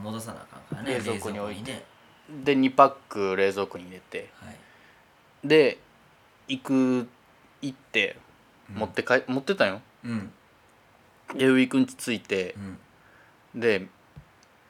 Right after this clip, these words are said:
Speaker 2: 行って、
Speaker 1: うん。
Speaker 2: まあ、
Speaker 1: 俺ん家まで、
Speaker 2: うん。
Speaker 1: 上まで上がってきて。
Speaker 2: ウィークンに会って、
Speaker 1: はい。
Speaker 2: 見てみたら、持ってなかったんよ。
Speaker 1: なんで？
Speaker 2: <laughs> あれ？と思って。
Speaker 1: うん。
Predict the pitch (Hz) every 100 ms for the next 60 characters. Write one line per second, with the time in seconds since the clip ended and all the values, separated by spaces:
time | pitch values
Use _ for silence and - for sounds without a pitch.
0 | _ _ _ - - 113 - - - -
1 | _ _ _ _ - - 104 90 - _
2 | _ - - 110 120 107 95 92 95 107
3 | 98 95 98 98 95 95 98 101 - 104
4 | 98 107 101 98 - _ - 92 98 -
5 | - 87 98 101 95 - 113 101 92 95
6 | 101 - - _ _ _ _ 180 113 113
7 | 113 98 104 104 - 95 - - 233 -
8 | 170 110 104 - - - - 175 156 -
9 | - - 180 - - - 117 165 - 101
10 | - -